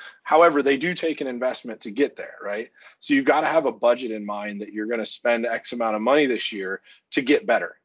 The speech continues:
Don't worry about what you buy. You're gonna can half the stuff you buy anyways, but hopefully you find those core solutions that are key to the way you perform your work.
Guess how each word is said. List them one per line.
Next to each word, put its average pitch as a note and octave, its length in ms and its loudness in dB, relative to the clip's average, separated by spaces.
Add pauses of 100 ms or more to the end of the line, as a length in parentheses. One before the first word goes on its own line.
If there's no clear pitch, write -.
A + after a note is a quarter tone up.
(160)
Don't E3+ 220 4
worry F3+ 180 4
about D3+ 220 0
what C3 180 -2
you B2 80 -6
buy. A2 460 -2 (240)
You're C#3 140 2
gonna E3 180 4 (120)
can D3+ 440 0
half - 340 -8
the C3+ 80 -10
stuff - 300 -6
you A#2+ 80 -6
buy A2+ 260 0
anyways, A2+ 460 -4 (240)
but A2+ 80 -4
hopefully E3+ 360 2
you C3 160 -2
find C3 300 -6
those A2 200 -6
core C3 300 -4
solutions A2+ 640 -8
that A2 120 -4
are G2 80 -6
key C#3+ 320 -4
to C3 80 4
the A2 100 2
way A2+ 140 0
you A2 200 -4
perform A2 460 -4
your F#2+ 140 -6
work. G#2 340 -2